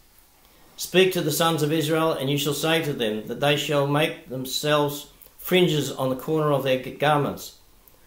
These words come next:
for their generations, and they shall put a thread of blue with the fringe of each corner. And it shall be to you for a fringe, that you may look on it and remember all the commandments of Yahweh,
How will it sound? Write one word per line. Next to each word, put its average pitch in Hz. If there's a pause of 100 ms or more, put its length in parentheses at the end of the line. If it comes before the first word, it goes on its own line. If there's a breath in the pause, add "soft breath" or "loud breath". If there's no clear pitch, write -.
(200 soft breath)
for 147
their 151
generations, 160
and 131
they 135
shall 135
put 151
a 135
thread 156
of 151
blue 160
with 123
the 131
fringe 143
of 113
each 143
corner. 139 (800 loud breath)
And 135
it 147
shall 175
be 170
to 160
you 175
for 170
a -
fringe, 175
that 143
you 156
may 147
look 170
on 151
it 147
and 131
remember 143
all 147
the 143
commandments 143
of 123
Yahweh, 147